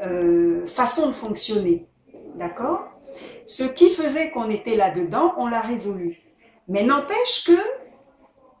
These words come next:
les muscles, entre guillemets, hein, euh, qui, euh,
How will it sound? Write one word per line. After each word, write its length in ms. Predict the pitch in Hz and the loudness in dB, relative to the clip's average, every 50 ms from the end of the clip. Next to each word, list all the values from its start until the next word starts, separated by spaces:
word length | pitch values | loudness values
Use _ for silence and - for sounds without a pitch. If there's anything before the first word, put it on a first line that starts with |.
| _ _ _ _ _ _ _ _ _ | _ _ _ _ _ _ _ _ _
les 180 | 220 220 247 247 | 0 2 4 6
muscles, 520 | 254 269 339 440 440 - - - - 247 | 6 6 6 4 2 0 -2 -4 -4 -4
entre 260 | 226 220 220 - 233 | -4 -4 -4 -6 -8
guillemets, 720 | 208 170 214 214 214 214 214 208 202 202 196 180 170 - _ _ _ _ _ _ | -6 -4 -4 -2 -2 0 0 0 0 0 -2 -6 -8 -12 _ _ _ _ _ _
hein, 260 | - 185 220 - - - _ _ _ _ - - - - - - - _ _ - 208 | -16 -14 -14 -14 -16 -20 _ _ _ _ -20 -20 -20 -20 -20 -20 -20 _ _ -6 -2
euh, 120 | 214 208 | 0 0
qui, 560 | 208 - - - 311 311 311 302 302 285 262 | 0 0 2 4 4 4 4 4 2 2 4
euh, 880 | 247 233 226 220 220 214 208 208 202 202 202 196 196 196 196 190 185 175 | 4 4 6 6 6 6 4 4 2 2 0 -4 -4 -4 -4 -4 -6 -8